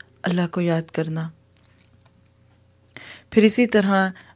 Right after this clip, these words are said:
اللہ تعالیٰ کی معرفت ملتی ہے انسان کو جب وہ اپنی ذات پر غور کرتا ہے۔ اپنا ہونا یا نہ ہونا،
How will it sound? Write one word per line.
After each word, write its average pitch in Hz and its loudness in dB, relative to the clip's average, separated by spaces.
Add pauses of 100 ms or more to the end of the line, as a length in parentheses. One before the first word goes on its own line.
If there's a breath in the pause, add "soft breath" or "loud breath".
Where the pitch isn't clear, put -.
اللہ 190 2
تعالیٰ 180 0
کی 190 -2
معرفت 170 -2
ملتی 180 -2
ہے 180 0
انسان 175 0
کو 196 4 (520 loud breath)
جب 202 8 (100)
وہ 190 6 (340 soft breath)
اپنی 185 -4
ذات 170 0
پر 180 2
غور 165 0
کرتا 160 -10
ہے۔ 165 -12 (2250)
اپنا 185 0
ہونا 175 0
یا 175 2
نہ 170 0 (100)
ہونا، 165 -2